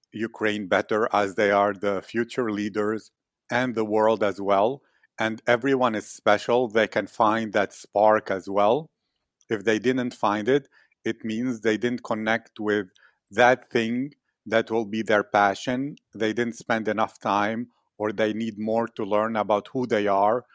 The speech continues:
what drives them, where their passions are. And if they're doing what they love, what they want to do, and they're feeling like they belong in the place wherever they are, or the community or the group,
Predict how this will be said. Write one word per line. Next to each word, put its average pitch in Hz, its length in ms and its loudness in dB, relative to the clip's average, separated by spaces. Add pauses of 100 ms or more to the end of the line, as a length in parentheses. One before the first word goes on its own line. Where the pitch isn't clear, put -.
(300)
what 110 300 0
drives 104 480 2
them, 117 320 0 (320)
where 110 180 2
their 110 160 2
passions 107 580 0
are. 110 420 4
And 117 160 -2
if 110 200 -4
they're 123 240 4
doing 110 400 -2
what 110 220 0
they 107 160 2
love, 104 440 0 (380)
what 113 200 -2
they 110 140 2
want 113 320 -4
to 110 100 -4
do, 107 380 -6 (460)
and 117 200 -4
they're 110 180 4
feeling 117 640 0
like 104 300 0
they 113 180 2
belong 107 640 -2
in 104 160 -2
the 104 100 -4
place 107 580 -4 (360)
wherever 110 440 2
they 104 200 0
are, 107 340 4
or 110 200 -4
the 104 120 -6
community 110 680 -6
or 107 160 0
the 98 120 -6
group, 110 380 -4